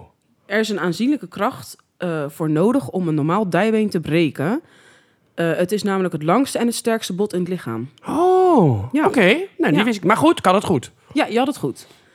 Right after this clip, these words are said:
Speaker 1: Dus je, je hebt wel vier van de tien heb je goed.
Speaker 2: Ja.
Speaker 1: Gaan we door naar vijf.
Speaker 2: Ja.
Speaker 1: Google heette aanvankelijk Backrub.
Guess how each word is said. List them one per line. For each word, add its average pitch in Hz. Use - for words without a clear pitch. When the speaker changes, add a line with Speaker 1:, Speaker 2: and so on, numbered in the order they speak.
Speaker 1:
Dus 233
je, 262
je 269
hebt 254
wel 254
vier 311
van 285
de 269
tien 262
heb 247
je 170
goed. 190
Speaker 2:
Ja. 226
Speaker 1:
Gaan 139
we 165
door 202
naar 285
vijf. 285
Speaker 2:
Ja. 147
Speaker 1:
Google 302
heette 247
aanvankelijk 269
Backrub. 156